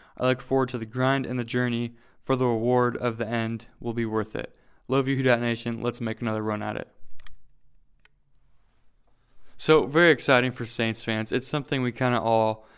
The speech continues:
maybe expected. It, we got a little bit of uneasiness, but it, the expectation around the league was that he would eventually return, and it's the first domino to fall for all the quarterbacks in the N F L.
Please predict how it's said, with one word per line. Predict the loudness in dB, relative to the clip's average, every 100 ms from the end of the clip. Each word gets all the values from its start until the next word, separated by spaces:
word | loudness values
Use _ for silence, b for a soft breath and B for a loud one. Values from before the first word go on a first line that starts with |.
| b
maybe | -2 2
expected. | 0 -2 0 2 2 2 0 0
It, | -2 -2
we | 0 2
got | 4 4
a |
little | 2 0 2
bit | 2
of | 0 0
uneasiness, | -2 -2 -2 -2 -2 -4 -6
but | -2 -2 -2 B B B
it, | -6 -6 -8 _ _ _
the | -12 -6
expectation | -4 -2 -2 -2 0 0 0 -4 -6
around | -2 0 0
the |
league | -2 -2 -2
was | -2
that | -2 -4
he | -2 0 2
would | 2 2 2 -2
eventually | -2 -2 -4 -6 -6
return, | -6 -6 -4 -2 -4 -8 b b b b b b _
and | -2 0 -2 -4 -8 -14 _ -20 -20 -20 -20 _ _ _ -4
it's | 0
the | -2
first | 2 2 2
domino | 0 2 2 0
to | 0
fall | 2 0
for | 0 2
all | 4 4
the |
quarterbacks | 2 0 2 2 0 -2 -6
in | -4 -2
the | 0
N | -2
F | 0
L. | 0 2 0